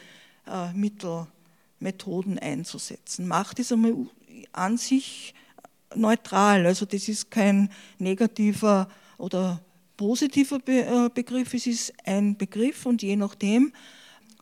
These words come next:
was sozusagen <laughs> bewirkt wird oder was geschieht, hat's also negative oder positive Auswirkungen. Wenn ich Macht habe, kann ich den eigenen Willen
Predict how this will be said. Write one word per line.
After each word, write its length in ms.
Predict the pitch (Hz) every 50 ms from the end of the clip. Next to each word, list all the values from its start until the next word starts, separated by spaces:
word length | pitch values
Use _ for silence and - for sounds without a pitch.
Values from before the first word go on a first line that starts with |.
| _ _ _ -
was 1600 | - - 196 202 214 202 208 208 208 220 220 208 - - - 208 208 - 196 170 180 - - - 190 175 214 226 - - - - -
sozusagen 560 | 240 - - 196 - - 233 226 214 240 226 - -
<laughs> 120 | - -
bewirkt 680 | - 240 214 196 208 220 233 247 262 254 262 - - -
wird 200 | 262 285 302 285
oder 200 | 269 240 226 214
was 280 | 220 196 190 202 - -
geschieht, 560 | 214 208 - - - 208 208 220 220 214 - - - - - - -
hat's 200 | 190 175 180 -
also 220 | 202 185 - 196
negative 680 | 190 180 165 165 185 175 170 - 196 185 175 - 160 -
oder 280 | 156 - 160 156 165 _ _ _ _ _ _ -
positive 680 | - 170 165 - 165 - - 175 160 - 170 - 165 - - -
Auswirkungen. 840 | - - - 147 139 - - 143 - - - - 165 156 - - - _ - - - - _ _ _ _ _ _ _ _ _ - 277
Wenn 140 | 240 240 262
ich 160 | 320 - -
Macht 460 | 254 214 190 214 - - - - -
habe, 300 | 294 277 285 294 285 302 311 320 311 - _ _ _ _ _ _ _ _ _ _ _ _ _ _ _ _ _ _ _ _ _ _ _ _ _ _ -
kann 240 | - 214 180 202 220
ich 320 | 247 240 - - - -
den 180 | - 226 208 -
eigenen 540 | - 190 190 196 214 208 208 208 208 202
Willen 500 | 196 202 196 196 185 180 180 180 180 165